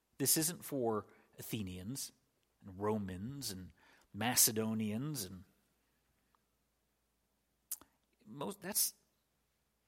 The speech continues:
man, that becomes our problem today, I feel, in the church. People around us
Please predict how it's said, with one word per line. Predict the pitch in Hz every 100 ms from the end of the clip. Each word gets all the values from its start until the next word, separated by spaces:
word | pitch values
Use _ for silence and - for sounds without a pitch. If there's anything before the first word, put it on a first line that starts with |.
| _
man, | 147
that | 165
becomes | 208 190 120
our | 113 147
problem | 113 87 95
today, | 92 101 92 87
I | 123
feel, | - 139 110
in | 104 135
the | 123
church. | - 165 - - - _ _ _ _ _ _ _ _ _ _ _ _ - _
People | - 214 208 165
around | 131 143 151
us | 143 135